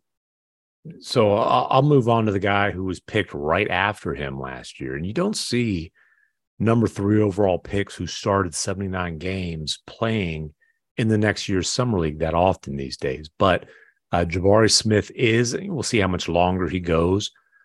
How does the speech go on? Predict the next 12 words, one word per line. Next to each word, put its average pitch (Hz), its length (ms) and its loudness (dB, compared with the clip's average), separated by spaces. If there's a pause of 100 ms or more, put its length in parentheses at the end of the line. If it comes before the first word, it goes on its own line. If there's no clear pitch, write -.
(200)
Um, 95 580 0
but 101 220 0
he, 110 180 4
he 101 220 -2
has 107 240 4
been 107 200 -2
playing 107 320 -2
out 113 140 0
here. 120 320 -2
And, 92 420 -4 (480)
you 120 80 -4
know, 107 220 4